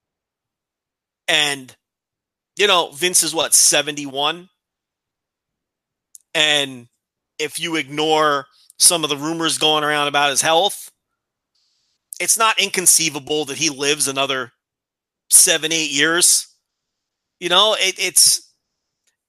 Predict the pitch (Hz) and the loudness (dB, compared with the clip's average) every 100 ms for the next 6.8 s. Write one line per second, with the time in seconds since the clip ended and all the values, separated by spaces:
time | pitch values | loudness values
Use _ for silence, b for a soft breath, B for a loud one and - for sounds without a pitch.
0 | _ 214 - 233 214 254 175 180 254 254 | _ -12 -8 -10 -2 -2 0 2 2 2
1 | 240 226 240 214 185 147 - - 226 - | 2 2 2 0 -6 -8 -12 -4 0 2
2 | - 160 190 208 220 170 165 151 - _ | 0 -6 -2 0 0 0 0 -2 -8 _
3 | _ _ _ - 208 233 254 - 220 190 | _ _ _ -2 -2 0 -4 -2 0 0
4 | 151 175 170 165 151 120 170 170 - 143 | 0 -4 -6 -8 -8 -2 0 0 -4 -12
5 | 117 110 - - - _ _ _ _ _ | -8 0 0 0 -8 _ _ _ _ _
6 | _ _ _ _ - 170 151 | _ _ _ _ -4 -2 -2